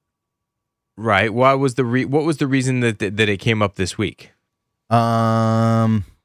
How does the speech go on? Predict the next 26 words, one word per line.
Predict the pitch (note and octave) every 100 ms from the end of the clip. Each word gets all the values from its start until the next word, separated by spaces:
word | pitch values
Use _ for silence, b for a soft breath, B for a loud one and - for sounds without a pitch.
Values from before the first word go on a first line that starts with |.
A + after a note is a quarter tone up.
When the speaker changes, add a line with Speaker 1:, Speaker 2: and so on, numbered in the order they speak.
| _ _ _ _ _ _ _ -
Speaker 2:
I | F3
don't | G3+
know, | G#3+ F2 D2 _ _ _ _ _ _ _ A2+
but | D#3 D#3
it, | C3+
it | C#3 D3 _ -
Speaker 1:
I | A#2
don't |
Speaker 2:
but, | G#2
Speaker 1:
remember. | F#2 F2+
Speaker 2:
but | A2+
Speaker 1:
Somebody | C3 C#3
Speaker 2:
Eric |
Speaker 1:
w- | A2+
Speaker 2:
brought | D#3 C#3+
it | C3
up. | B2+ G#2
He | A2+
brought | C3 C3+
it |
up | B2+ A#2+
on |
Monday | G#2+ G#2+ A#2+ A2+
or | F2+
Tuesday. | C3 A2 D#2+ D#2
Speaker 1:
Mm-hmm. | G#2+ A2 G#2